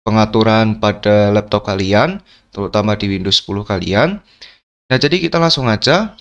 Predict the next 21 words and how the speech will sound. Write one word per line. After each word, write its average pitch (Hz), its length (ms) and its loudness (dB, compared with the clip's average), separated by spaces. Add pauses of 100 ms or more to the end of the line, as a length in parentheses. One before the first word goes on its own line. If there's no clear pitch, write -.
(120)
Jadi 135 240 0
yang 175 160 0
pertama 147 240 -2
itu 170 160 0
adalah 127 560 2
mengubah 131 720 0 (560)
settingan 120 800 -2
power 110 320 2
plan. 92 400 -2 (400)
Nah, 117 320 0
kalau 156 240 0
kalian 156 320 -2
tahu 113 400 2
power 139 320 0
plan 101 320 0
itu 156 800 2 (640)
defaultnya 143 640 0
dia 110 240 0
ini 123 160 0
memakai 127 480 -2
balance. 110 800 0